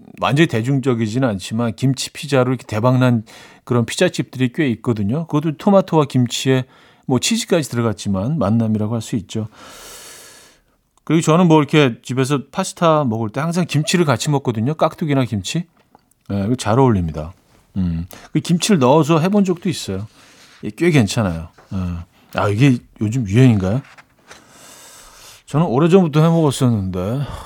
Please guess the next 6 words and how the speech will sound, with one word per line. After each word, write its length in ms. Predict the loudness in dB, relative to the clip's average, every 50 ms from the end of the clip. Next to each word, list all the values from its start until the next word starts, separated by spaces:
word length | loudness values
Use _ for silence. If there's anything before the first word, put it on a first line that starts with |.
| -18 -20 -18 -12 -6
아, 180 | -6 -4 -2 -2
너무 220 | -2 0 0 0 0
앞서가네, 560 | 0 -2 -4 -2 0 0 2 2 2 0 0
내가. 200 | 0 -2 -2 -2 -4 -4 -8 -18 -20 -20 -20 -18 -18 -18 -18
<laughs> 480 | -18 -20 -20 -20 -18 -20 -20 -20 _
죄송합니다. 560 | -4 0 2 2 2 2 2 0 0 -2 -4